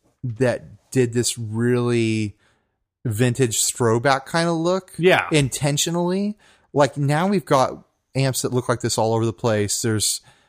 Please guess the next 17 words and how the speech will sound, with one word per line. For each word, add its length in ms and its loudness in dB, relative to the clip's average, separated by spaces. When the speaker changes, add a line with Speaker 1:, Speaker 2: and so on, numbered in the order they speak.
Speaker 1:
Epiphone 440 -2
amps 200 -2
that 100 -6
look 160 -4
like 140 -4
that. 140 0
There's 200 -4
Fender 260 -2
amps 280 -4
that 140 -6
look 160 -4
like 180 -4
that. 420 0
There's, 400 -2
you 140 0
know, 120 0
all, 280 -6